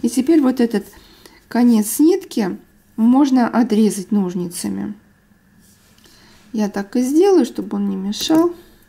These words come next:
И далее пропускаем четыре петли. Раз, два, три, четыре. И в пятую петлю провязываем столбик без накида.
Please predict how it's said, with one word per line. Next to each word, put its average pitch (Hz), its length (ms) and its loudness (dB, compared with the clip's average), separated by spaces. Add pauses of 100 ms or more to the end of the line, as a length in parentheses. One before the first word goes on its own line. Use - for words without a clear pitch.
(420)
И 277 180 0
далее 359 300 4
пропускаем 262 720 0
четыре 240 520 0
петли. 190 600 -4 (200)
Раз, 254 680 -2
два, 233 640 0 (100)
три, 233 380 -2
четыре. 190 540 -6
И 214 140 -4
в - 120 -12
пятую 196 500 -4
петлю 359 500 0 (680)
провязываем 269 760 2 (320)
столбик 226 640 0 (1040)
без 233 240 -2
накида. 202 720 -2